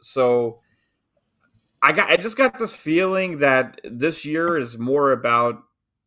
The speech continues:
taking advantage of more opportunities to, uh, show more of this gigantic slate of games that they have in their pocket.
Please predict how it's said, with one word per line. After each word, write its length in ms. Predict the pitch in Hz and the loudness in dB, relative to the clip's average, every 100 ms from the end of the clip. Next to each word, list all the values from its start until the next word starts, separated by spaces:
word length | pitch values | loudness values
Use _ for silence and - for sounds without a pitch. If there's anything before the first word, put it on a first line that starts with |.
| _ _ _ _ _ _ _ - - _ | _ _ _ _ _ _ _ -20 -20 _
taking 300 | 160 156 170 | 0 0 0
advantage 480 | 147 123 127 135 117 | -2 -2 -2 -4 -6
of 140 | 101 | -10
more 260 | 101 120 123 | -6 -2 0
opportunities 960 | 113 110 - 107 110 123 135 131 - - _ - | -2 -6 -14 -12 -12 -12 -14 -16 -20 -20 _ -14
to, 460 | 117 110 104 101 - | -10 -10 -10 -12 -8
uh, 300 | 101 101 87 - _ _ _ _ _ - | -6 -4 -6 -8 _ _ _ _ _ -20
show 340 | - 151 156 | -4 0 2
more 600 | 143 127 131 127 113 107 _ _ - | 0 -2 0 0 -2 -4 _ _ -4
of 160 | 113 107 | -4 -2
this 220 | 110 - | -8 -10
gigantic 800 | 101 117 120 92 120 123 123 - | -8 -2 -2 -2 -4 -4 -8 -12
slate 640 | - 107 107 113 104 - | -14 -12 -6 -6 -6 -12
of 200 | 101 101 | -18 -14
games 560 | 104 101 92 90 87 - | -10 -8 -8 -10 -14 -10
that 180 | 92 | -10
they 140 | - 87 | -8 -12
have 460 | 95 92 90 87 | -10 -10 -10 -12
in 140 | - 95 | -14 -12
their 120 | 82 | -14
pocket. 500 | - - - - | -16 -20 -20 -20